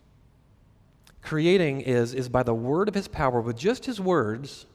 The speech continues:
Jesus spoke everything into creation, everything we see, everything we don't see. With just a strike of his vocal cords, he spoke,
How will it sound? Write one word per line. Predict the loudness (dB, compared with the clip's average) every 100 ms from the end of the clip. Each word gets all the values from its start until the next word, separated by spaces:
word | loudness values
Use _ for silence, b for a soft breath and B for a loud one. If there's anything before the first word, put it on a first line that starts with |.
| -20 b b b b b b -10
Jesus | -2 0 2 2 0 -6 -16 -20 -20 -20 b b b b b _ _ -20 _ -14
spoke | -2 2 2 2
everything | 0 0 -2 -4 -4
into | -6 -6
creation, | -2 -2 -2 -4 -8 -4
everything | -4 -4 -4
we | -6
see, | -4 -4 -4 -2
everything | -4 -4 -6
we | -4
don't | -4 -6 -10
see. | -12 -10 -8
With | -8 -8 -8
just | -8 -6 -8 -10 -14 b b b b
a | -6
strike | -6 -8 2 4 4
of | 4
his | 2 2
vocal | 2 2 0
cords, | -4 -2 -2 -4 -10 -16 b b -6
he | -6
spoke, | -2 2 4 2 -4